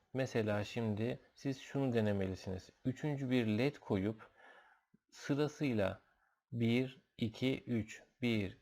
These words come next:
iki, üç, yani sola yürüyen ışık yapmayı denemelisiniz.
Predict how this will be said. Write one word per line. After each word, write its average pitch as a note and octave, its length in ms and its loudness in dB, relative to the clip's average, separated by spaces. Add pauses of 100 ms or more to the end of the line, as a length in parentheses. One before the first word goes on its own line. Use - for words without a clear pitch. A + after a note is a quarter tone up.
iki, A#2 440 -2
üç, - 300 -4 (140)
yani A#2+ 380 2
sola C3 360 0
yürüyen C3 440 2
ışık A#2 400 -6
yapmayı G#2+ 440 0
denemelisiniz. G2 760 -2